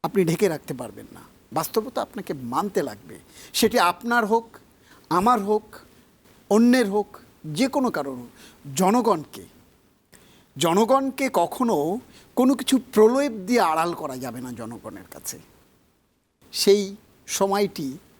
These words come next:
অনেক আগেই পার হয়ে গেছে। এখন হলো জনগণ চায় যেটি সত্য, সেটি আপনি সত্যভাবে প্রকাশ করেন। আপনার যদি ভুল হয়, ভুলটিকে প্রকাশ করেন, জনগণ মেনে নিতে চায়। কিন্তু এই আড়াল করার যে মানসিকতা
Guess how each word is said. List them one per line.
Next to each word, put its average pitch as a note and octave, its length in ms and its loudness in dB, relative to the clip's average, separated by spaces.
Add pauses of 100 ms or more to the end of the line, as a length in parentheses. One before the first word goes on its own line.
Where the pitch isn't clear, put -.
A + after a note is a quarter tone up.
(180)
অনেক C4 440 0
আগেই E3+ 460 0
পার C#3 200 -4
হয়ে B2+ 200 -12
গেছে। A2+ 320 -18 (600)
এখন C#4 320 -2
হলো C#4 300 -2 (500)
জনগণ B3+ 420 4
চায় C#4 360 2
যেটি G#3 300 0
সত্য, - 600 -2 (260)
সেটি D4+ 260 -4
আপনি C#4+ 200 -2
সত্যভাবে F3 640 -2
প্রকাশ C3 400 -10
করেন। G#2+ 260 -14 (300)
আপনার A3+ 320 2
যদি A#3 220 2
ভুল A#3 360 4
হয়, A3 260 0 (280)
ভুলটিকে C4 500 2
প্রকাশ E3+ 460 0
করেন, A#2+ 280 -8 (340)
জনগণ F#3 400 2
মেনে F#3 280 0
নিতে D#3 240 -2
চায়। - 260 -14 (500)
কিন্তু B3+ 420 2 (240)
এই F#3+ 140 6 (140)
আড়াল A3+ 380 4
করার D4 340 2
যে A#3 140 -2
মানসিকতা D3+ 720 -8